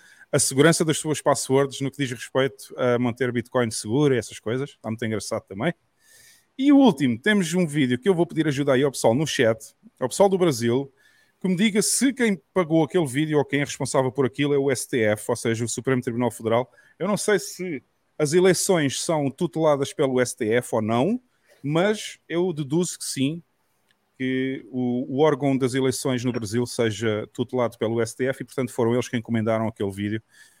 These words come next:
Mas vamos ver esta semana. Esta semana temos só três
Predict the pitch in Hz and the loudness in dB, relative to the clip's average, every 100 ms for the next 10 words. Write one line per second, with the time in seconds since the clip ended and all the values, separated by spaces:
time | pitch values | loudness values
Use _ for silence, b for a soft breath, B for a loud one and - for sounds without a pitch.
0 | b 113 120 123 - - _ _ _ 131 | b 0 2 2 -2 -14 _ _ _ 0
1 | 123 107 123 123 - 107 - 107 110 113 | 0 2 2 2 0 -6 -6 -6 -6 -6
2 | 123 135 131 127 117 120 104 110 120 151 | -6 -2 -2 -2 -2 0 0 0 0 0
3 | - | -6